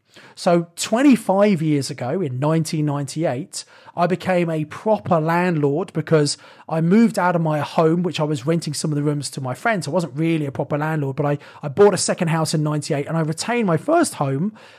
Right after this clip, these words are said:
and I started renting it out in nineteen ninety-eight to students who were at Birmingham University. So I had my first mini-mo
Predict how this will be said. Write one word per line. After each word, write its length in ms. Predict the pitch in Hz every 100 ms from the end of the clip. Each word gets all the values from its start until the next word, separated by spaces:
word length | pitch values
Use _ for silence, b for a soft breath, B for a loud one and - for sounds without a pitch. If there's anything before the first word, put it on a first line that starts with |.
| B
and 100 | 185
I 40 |
started 460 | - 214 170 156 165
renting 300 | 214 214 196
it 120 | 165
out 300 | 175 165 - -
in 180 | 160
nineteen 400 | 160 180 220 202
ninety-eight 480 | 175 165 156 160 147
to 100 | -
students 560 | - - 175 165 165 -
who 80 | 170
were 80 |
at 200 | 156 -
Birmingham 200 | 170 151
University. 320 | 151 151 233 -
So 80 |
I 60 | 165
had 80 | 175
my 120 | 170
first 440 | - 220 214 - - B B
mini-mo 840 | 170 226 254 190 156 139 185 254